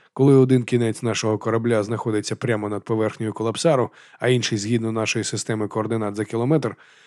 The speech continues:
у будь-якому притомному всесвіті при цьому можуть виникнути напруження в конструкції,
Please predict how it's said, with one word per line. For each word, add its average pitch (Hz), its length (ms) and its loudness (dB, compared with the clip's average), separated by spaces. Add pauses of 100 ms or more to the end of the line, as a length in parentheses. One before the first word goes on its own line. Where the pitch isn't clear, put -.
(180)
у 139 80 2
будь-якому 131 520 4
притомному 123 560 2
всесвіті 123 540 0
при 113 180 -2
цьому 131 260 2
можуть 117 340 -2
виникнути 120 500 0
напруження 117 640 0
в 101 60 -2
конструкції, - 680 -6